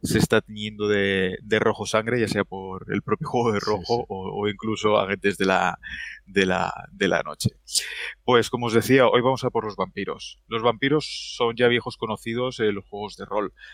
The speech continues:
Speaker 1: Eh, solo hay que ver, por ejemplo, en el juego más famoso del mundo, ¿no? En Dungeons and Dragons,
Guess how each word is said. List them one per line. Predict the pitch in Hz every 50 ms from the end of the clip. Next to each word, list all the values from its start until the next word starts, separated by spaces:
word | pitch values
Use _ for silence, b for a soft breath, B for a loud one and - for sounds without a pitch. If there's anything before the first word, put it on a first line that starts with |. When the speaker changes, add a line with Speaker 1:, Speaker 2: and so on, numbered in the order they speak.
| B B B B B -
Speaker 1:
Eh, | 104 104 101 104 101 101 101 101 98 98 98 95 92 92 92 95 95 92 90 - -
solo | - - 110 104 107
hay | 107
que | 104 - 107
ver, | 104 104 -
por | - 107
ejemplo, | 101 - 110 110 104 - 107 107 104 104 104
en | 104 101 101 101 98 95 95
el | 95 92 90 92 90 90 -
juego | _ _ 107 104 101 101
más | 107 101 - -
famoso | - 101 107 101 - 107
del | 104 101 98
mundo, | 101 104 113 120 131 127
¿no? | 107 110 113
En | 110 104
Dungeons | 95 95 98 - 101 - 98
and | 95 95
Dragons, | - 101 107 117 139 143 - -